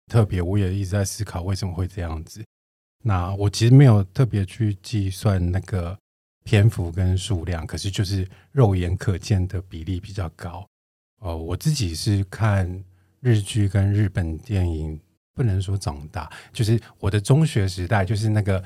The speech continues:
心智已经长得差不多的时代，我的那个文化消费的倾向是非常偏向东洋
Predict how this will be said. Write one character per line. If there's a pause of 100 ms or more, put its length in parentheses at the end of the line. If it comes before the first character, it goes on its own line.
(140)
心
智
已
经
长
得
差
不
多
的
时
代， (280)
我
的
那
个
文
化
消
费
的
倾
向
是
非
常
偏
向
东
洋